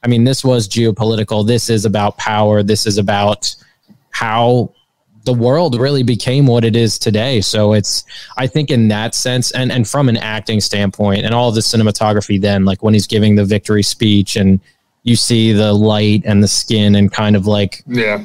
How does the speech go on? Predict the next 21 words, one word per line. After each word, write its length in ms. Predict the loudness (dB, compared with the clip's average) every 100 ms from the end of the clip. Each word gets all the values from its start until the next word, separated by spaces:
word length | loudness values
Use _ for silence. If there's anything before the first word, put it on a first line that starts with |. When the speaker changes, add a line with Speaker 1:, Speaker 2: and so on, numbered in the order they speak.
| -4
Speaker 1:
more 220 | 0 2 2
effects 420 | -2 -6 -6 -4
to 120 | 0
what 160 | 0 0
the 60 |
bombs 400 | -2 0 0 0
would 120 | 0
do 240 | 0 2 2
to 80 | 0
people. 480 | -2 0 2 2
And, 200 | 2 2 0
and 180 | -2 -2
I, 180 | -2 -4 -4
I 160 | -2
just 240 | 0 0 -2
think 380 | -4 -4 -6 -12 _ _ _ -2
all 260 | 0 2
of 140 | 0 -2
that 340 | -4 -4 -4
is 160 | -4 -2
so 720 | -2 0 2 4 4 2